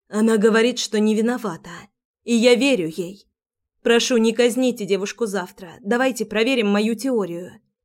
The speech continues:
Ведь если» «Адалин!» рявкнул фон Миллер, жёстко прерывая невесту. Мужчине чертовски не понравилось, что девушка продолжает защищать ту, которая едва ли не убила Сомерсельд.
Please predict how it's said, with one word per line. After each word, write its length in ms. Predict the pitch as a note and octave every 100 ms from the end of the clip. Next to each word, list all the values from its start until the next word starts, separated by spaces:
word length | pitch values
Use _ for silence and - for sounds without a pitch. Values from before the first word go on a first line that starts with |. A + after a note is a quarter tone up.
| _
Ведь 220 | A3 A#3 A#3
если» 460 | C4+ - A3+ G#3 - _ _ _ _ _ _ _ _ _ _ _
«Адалин!» 1080 | F3 G3 G#3+ F#3+ A#3 A#3+ B3 G#3+ D3 C#3 C3+ - _ _ _ _ _ -
рявкнул 640 | G3 A3+ G3 G3 A3+ G#3+
фон 380 | G#3 A3+ A3 A3+
Миллер, 600 | A3 G3+ G3 F#3 F#3+ G#3+
жёстко 500 | F3+ G3 A#3 A#3 G#3+
прерывая 640 | G#3 A3 A3 A3+ G#3+ G#3 A3
невесту. 680 | A#3 G#3+ F#3+ - G3 F3+ G#3 _ _ _ _ _ _ _ _ _
Мужчине 540 | F#3+ G#3+ - D#4+ D4+ G#3+
чертовски 680 | A#3+ G3 - A#3 - -
не 160 | B3 B3+
понравилось, 640 | C#4+ C#4+ B3+ E3+ D#3 F3
что 240 | - - G3
девушка 400 | A#3 A#3 - G3+
продолжает 680 | G#3 G3 G3 F#3+ A3 G#3+
защищать 680 | F3 G3 G#3 G3+ G#3 G3+ -
ту, 140 | F#3+ A3+
которая 440 | A3 A3 G3+ G3+
едва 340 | G3+ G3+ F3+ G#3
ли 120 | G#3+
не 140 | A3
убила 380 | A#3 A#3 D4 D#3
Сомерсельд. 920 | - F3 D#3+ E3 - E3+ F#3 _ _